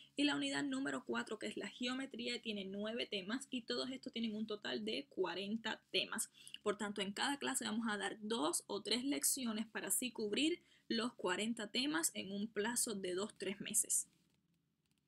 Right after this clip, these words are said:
Unidad número uno, sentido numérico y operaciones. Lección uno, números naturales. Los números naturales son todos aquellos números desde el cero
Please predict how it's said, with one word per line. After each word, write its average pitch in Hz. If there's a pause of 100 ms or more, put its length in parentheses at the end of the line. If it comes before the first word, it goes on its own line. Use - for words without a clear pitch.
(480)
Unidad 247
número 294
uno, 165
sentido 233
numérico 320
y 214
operaciones. 180 (200)
Lección 233
uno, 330
números 240
naturales. 139
Los 214
números 294
naturales 269
son 254
todos 254
aquellos 247
números 247
desde 202
el 185
cero 285